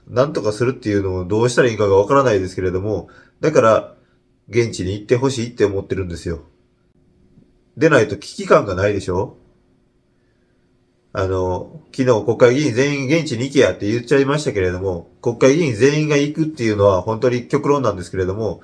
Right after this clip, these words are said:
そんな大勢いたらほんまに邪魔なんで、そんな行かんでいいんですよ。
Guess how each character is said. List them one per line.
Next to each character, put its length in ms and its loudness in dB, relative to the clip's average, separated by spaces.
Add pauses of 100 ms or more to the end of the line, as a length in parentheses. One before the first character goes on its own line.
(200)
そ 160 -2
ん 40 -6
な 120 6
大 140 6
勢 160 2
い 60 -6
た 100 4
ら 80 2
ほ 80 0
ん 20 -4
ま 80 2
に 100 2
邪 80 6
魔 100 4
な 140 2
ん 60 -8
で、 260 0
そ 140 -8
ん 40 -8
な 80 0
行 120 0
か 140 2
ん 40 -2
で 80 -2
い 60 -4
い 20 -4
ん 40 -6
で 100 0
す 120 -8
よ。 180 -8